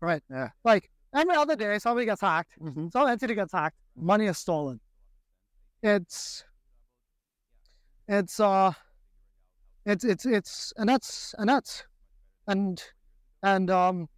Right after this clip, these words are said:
Speaker 1: so we know of the repercussions, but, like, this is not necessarily,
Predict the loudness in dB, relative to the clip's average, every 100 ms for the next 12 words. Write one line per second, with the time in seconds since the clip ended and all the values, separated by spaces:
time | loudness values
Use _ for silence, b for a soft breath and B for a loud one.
0 | _ -2 0 0 -4 -6 -2 2 2 2
1 | 0 -2 -6 -4 -6 -6 -4 -4 0 0
2 | 0 _ _ _ _ _ 0 0 0 -2
3 | 0 0 2 2 2 _ _ -6 -6 -4
4 | -2 0 2 0 -2